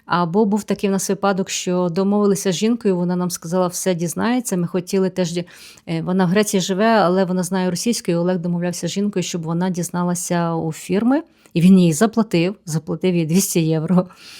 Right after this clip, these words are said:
е, щоб, якщо вона щось там повзнавала, і грецькою мовою,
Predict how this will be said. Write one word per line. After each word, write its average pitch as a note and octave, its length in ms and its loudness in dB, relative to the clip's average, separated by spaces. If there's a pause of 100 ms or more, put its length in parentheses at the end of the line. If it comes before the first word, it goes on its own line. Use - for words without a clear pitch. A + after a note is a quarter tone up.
(600)
е, F3+ 180 2
щоб, F3+ 280 0
якщо F3+ 360 0
вона G3 160 0
щось F3 240 -6
там E3+ 220 -2
повзнавала, F#3 640 0
і F#3+ 280 2
грецькою F#3 560 -2
мовою, F#3 540 0